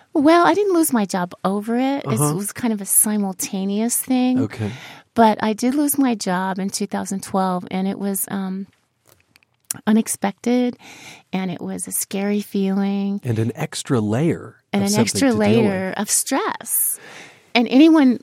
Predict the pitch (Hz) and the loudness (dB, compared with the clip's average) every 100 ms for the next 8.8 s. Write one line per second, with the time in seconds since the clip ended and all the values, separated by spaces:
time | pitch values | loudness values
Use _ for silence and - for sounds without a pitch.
0 | _ 214 208 214 190 - 196 196 185 190 | _ -8 -4 -4 -4 -4 -2 -2 -2 -2
1 | 214 208 185 180 196 190 180 185 180 180 | -2 -2 -4 -2 -2 0 -2 -4 -4 -8
2 | - - - 208 190 - 185 190 180 175 | -6 -10 -2 -2 -2 -4 -4 -6 -4 -4
3 | 185 180 - - - - - - - 185 | -4 -4 -6 -8 -8 -10 -12 -10 -10 -8
4 | - - 196 202 - - - - _ - | -6 -6 -8 -10 -12 -14 -14 -14 _ -20
5 | - - - - 208 202 208 208 - 233 | -20 -20 -6 0 0 0 -4 -4 -6 -4
6 | - 208 190 196 202 208 185 156 - 208 | -2 -2 -2 -4 -4 -6 -6 -8 -12 -16
7 | - - _ _ - - _ - 190 190 | -18 -20 _ _ -20 -20 _ -6 -4 -2
8 | 185 185 - 190 185 - 226 | -4 -8 -6 -6 -6 -8 -12